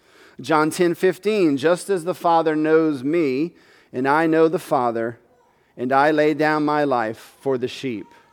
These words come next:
So why did Jesus Christ come into this world? To redeem all those the Father gave him.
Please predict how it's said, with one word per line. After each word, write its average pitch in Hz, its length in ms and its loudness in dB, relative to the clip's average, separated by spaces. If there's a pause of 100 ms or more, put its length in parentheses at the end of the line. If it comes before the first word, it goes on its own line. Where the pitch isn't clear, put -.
(1120)
So 202 140 2
why 180 300 6
did 233 140 -4
Jesus 196 320 -6
Christ 190 320 0
come 180 260 -2
into 185 220 -2
this 165 240 -4
world? 127 520 -2 (3500)
To 180 120 6
redeem 156 640 8
all 147 320 8
those 139 360 0
the 127 120 -8
Father 123 340 -6
gave 110 300 -12
him. 98 260 -18